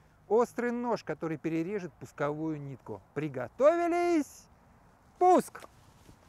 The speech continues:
И ракета поднимается на этот раз гораздо выше своего первоначального уровня, примерно на пятьдесят сантиметров.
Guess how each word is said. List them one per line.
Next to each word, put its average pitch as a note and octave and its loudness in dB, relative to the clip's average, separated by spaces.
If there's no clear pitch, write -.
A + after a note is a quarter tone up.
И C#4+ 2
ракета C#4 2
поднимается A#3 -4
на G#3+ -4
этот G3+ -8
раз G#3 0
гораздо A3+ 2
выше A3+ -6
своего F3+ -2
первоначального F3+ -4
уровня, D3 -4
примерно A#3+ -6
на G#3 -4
пятьдесят C#3 -8
сантиметров. B2+ -12